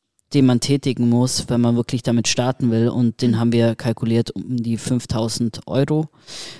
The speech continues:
Speaker 1: Das
Speaker 2: Genau.
Speaker 1: war in einer Region in Deutschland, wo die Mieten noch nicht allzu hoch sind. Man darf's nicht glauben, aber es gibt's noch in ausgewählten Stellen.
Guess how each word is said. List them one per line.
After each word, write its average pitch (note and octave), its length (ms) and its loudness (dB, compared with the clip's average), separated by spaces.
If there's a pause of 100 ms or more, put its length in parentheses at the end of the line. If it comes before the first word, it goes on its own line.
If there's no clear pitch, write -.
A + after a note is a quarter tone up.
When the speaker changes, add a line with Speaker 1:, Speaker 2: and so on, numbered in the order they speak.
Speaker 1:
Das F3 140 -2
Speaker 2:
Genau. - 80 0
Speaker 1:
war B2 120 6
in B2 80 6
einer A#2+ 120 4
Region C#3+ 340 6
in E3 100 6
Deutschland, D3+ 800 4
wo B2+ 120 -4
die C3 120 2
Mieten C#3+ 280 4
noch C3 200 -2
nicht C3 200 -2
allzu C#3 300 -4
hoch C#3+ 180 -4
sind. D3 200 -2
Man B2+ 160 0
darf's C3 260 -2
nicht B2 180 -4
glauben, B2+ 320 0
aber A#2 140 -2
es - 140 -4
gibt's - 260 -2
noch D#3+ 300 2 (240)
in D3+ 140 0
ausgewählten C#3 800 0
Stellen. D#3+ 500 4